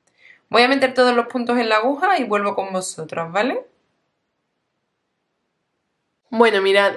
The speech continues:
yo ya he metido todos los puntos en la aguja, ya he revisado que estén todos bien. Y me quedaría así, ¿vale? Esta es la hebra que va a ovillo, ¿vale? Al que nos ha sobrado antes.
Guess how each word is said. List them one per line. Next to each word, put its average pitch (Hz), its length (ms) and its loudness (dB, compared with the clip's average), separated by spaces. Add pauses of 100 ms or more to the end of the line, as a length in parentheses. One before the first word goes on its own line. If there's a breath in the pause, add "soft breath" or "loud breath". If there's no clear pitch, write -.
yo 208 180 -2
ya 226 180 4
he 240 40 2
metido 254 540 -2
todos 214 260 4
los 214 140 0
puntos 214 380 -6
en 208 120 -2
la 202 100 4
aguja, 269 680 2
ya 220 180 2
he 208 60 4
revisado 202 580 -2
que 196 80 -4
estén 202 360 -6
todos 196 300 -2
bien. 277 300 0 (920 soft breath)
Y 302 240 0
me 262 200 0
quedaría 220 520 0
así, 190 800 -4
¿vale? 196 420 -2
Esta 220 420 -2
es 208 40 2
la 208 260 2
hebra 202 340 -2
que 196 120 -4
va 196 400 2
a - 120 -2
ovillo, 311 500 -2
¿vale? 302 320 -2 (120)
Al 214 200 -4
que 185 300 -4
nos 185 180 -6
ha 180 60 -8
sobrado 196 480 2
antes. 285 520 -2